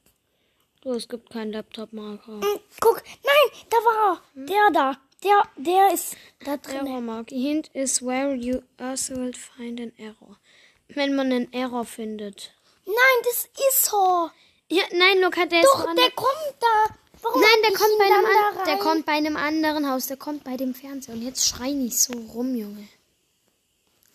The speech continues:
Speaker 2: <clears throat> Nein, der kommt bei dem Laptop.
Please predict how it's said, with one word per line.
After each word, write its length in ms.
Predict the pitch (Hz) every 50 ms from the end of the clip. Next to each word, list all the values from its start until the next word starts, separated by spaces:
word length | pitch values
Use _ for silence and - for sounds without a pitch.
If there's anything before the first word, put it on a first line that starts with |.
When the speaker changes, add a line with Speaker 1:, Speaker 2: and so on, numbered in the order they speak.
| _ _ _ _ _ _ _ _ _ _ _ _ _ _ _ _ _ _ _ _ _ _ _ _ _
Speaker 2:
<clears throat> 20 |
Nein, 480 | 294 302 - 320 294 285 262 277 285 294
der 140 | 285 269 262
kommt 280 | - 285 277 269 262 240
bei 180 | 262 254 254
dem 240 | 240 247 240 233 233
Laptop. 600 | 240 247 240 226 - _ _ - 240 202 208 208